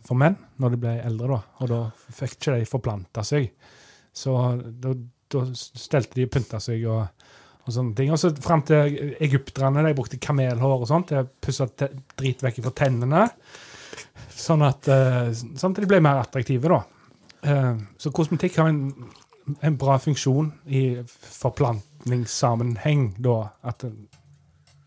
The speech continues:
rett og slett pynte seg, holde seg rene, eh, gjorde at du, det ble flere av, av de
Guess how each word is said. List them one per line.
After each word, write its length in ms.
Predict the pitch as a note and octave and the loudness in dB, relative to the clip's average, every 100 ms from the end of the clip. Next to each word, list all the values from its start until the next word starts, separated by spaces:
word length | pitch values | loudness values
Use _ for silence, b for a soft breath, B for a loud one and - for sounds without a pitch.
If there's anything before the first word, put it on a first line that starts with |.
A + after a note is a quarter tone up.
| _ - | _ -6
rett 120 | D#3+ | -4
og 40 | D3+ | 0
slett 240 | F3 - | 0 0
pynte 280 | F#3 D3 B2 | 2 2 2
seg, 140 | D#3+ | 0
holde 200 | D#3+ D#3 | 2 0
seg 160 | A#2+ D3 | 0 -2
rene, 420 | B2+ A#2 B2+ F#3 - b b b b b | -2 -2 0 0 -2 b b b b b
eh, 260 | C3+ C#3 D3 | -2 2 4
gjorde 240 | D#3 C#3+ B2 | 4 4 2
at 100 | A#2+ | -2
du, 320 | C3 C3 B2 A2 C3+ | -2 -4 -4 -10 -6
det 140 | D3+ | -2
ble 140 | D3+ C3+ | 2 2
flere 320 | E3 B2 A2+ | 4 4 4
av, 300 | A#2+ A2+ A2 - b b b b _ _ _ - | 0 -2 -4 -10 b b b b _ _ _ -4
av 180 | C#3 C#3 | -2 0
de 220 | A#2 G#2+ | -2 -6